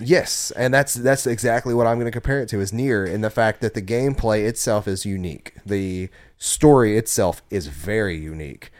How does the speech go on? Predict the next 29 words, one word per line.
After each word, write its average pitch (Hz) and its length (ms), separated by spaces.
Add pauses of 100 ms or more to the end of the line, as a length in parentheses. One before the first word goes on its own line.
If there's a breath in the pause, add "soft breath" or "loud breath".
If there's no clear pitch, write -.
(120)
You 101 80
think 117 240
the 131 80
game 139 260
ends 147 320
at 127 60
multiple 127 380
points 147 300
in 131 120
the 139 220
end. 95 320 (1000)
It's 143 200
very, 123 800 (220)
it's, 123 180
it's, 135 260
it's 131 180
a 123 60
very 123 500
well 107 220
done. 98 180
It 87 100
hits 127 200
you 120 60
in 104 40
the 92 80
feels 131 440
at 113 100
the 127 200
end. 123 340